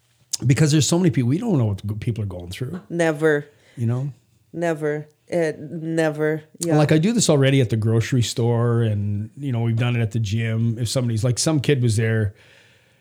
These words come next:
Speaker 1: at Lifetime.
Speaker 2: Yeah.
Speaker 1: And, uh, you know, I, I don't know how anybody w-, wouldn't notice 'cause this guy's very overt about it, but he's, he's gay.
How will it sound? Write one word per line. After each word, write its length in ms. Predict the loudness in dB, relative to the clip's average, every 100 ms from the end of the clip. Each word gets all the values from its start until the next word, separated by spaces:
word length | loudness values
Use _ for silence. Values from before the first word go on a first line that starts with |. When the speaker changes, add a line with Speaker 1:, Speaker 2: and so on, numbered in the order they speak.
| _ _ -2
Speaker 1:
at 140 | 0
Lifetime. 580 | 2 2 0 -4 -4 -10 -12 -8
Speaker 2:
Yeah. 180 | -8 -4
Speaker 1:
And, 320 | -2 0 2 0
uh, 360 | 0 2 0 -2 -8 _ -12
you 100 | -6 -2
know, 260 | -2 -4 -6 _ _ _ _ _ _ _ _ _ -8
I, 80 |
I 20 | -4 -2
don't 80 | 0
know 80 | 2
how 80 |
anybody 320 | 2 2 0 0
w-, 260 | -2 -6 -10 _ _ _ _
wouldn't 380 | -2 2 2 2
notice 320 | 2 0 0
'cause 160 | 0 0
this 120 | 0
guy's 280 | -2 -2 0
very 260 | -2 -2 0
overt 520 | -2 -2 -4 -4 -6
about 380 | -4 -2 -2 -2
it, 140 | -2
but 140 | -2 0
he's, 400 | 0 -2 -6 -6
he's 240 | 0 0
gay. 320 | 0 -6 -8